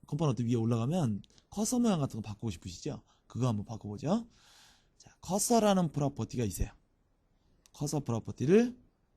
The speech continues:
핸드, 손가락은 손 모양이죠, 손 모양. 핸드로 한번 바꿔보세요. 자, 마우스가 올라가면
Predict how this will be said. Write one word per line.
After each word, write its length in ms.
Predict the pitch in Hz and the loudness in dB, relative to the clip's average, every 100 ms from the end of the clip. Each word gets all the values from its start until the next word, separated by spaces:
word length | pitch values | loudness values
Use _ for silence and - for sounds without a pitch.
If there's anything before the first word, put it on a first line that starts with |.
| _ _ _ _ _ - | _ _ _ _ _ -4
핸드, 320 | 180 185 110 | 2 2 0
손가락은 500 | - - 185 214 185 | -6 -8 -4 -2 0
손 220 | 135 180 233 | 0 2 4
모양이죠, 400 | 220 147 110 143 | 6 4 2 -2
손 180 | 135 | -4
모양. 380 | 113 76 104 185 - - - - | -6 -6 -6 -8 -12 -20 -20 -6
핸드로 280 | 165 139 104 | -2 0 -2
한번 160 | 98 | -6
바꿔보세요. 560 | 92 - 127 92 78 - _ _ _ _ _ _ _ _ _ _ _ _ _ _ _ - _ _ _ | -10 -6 -4 -6 -10 -20 _ _ _ _ _ _ _ _ _ _ _ _ _ _ _ -20 _ _ _
자, 100 | - | -12
마우스가 640 | 120 127 123 - 113 156 190 | -2 0 2 0 0 2 2
올라가면 840 | 151 156 139 131 147 226 240 | 2 4 4 4 4 4 4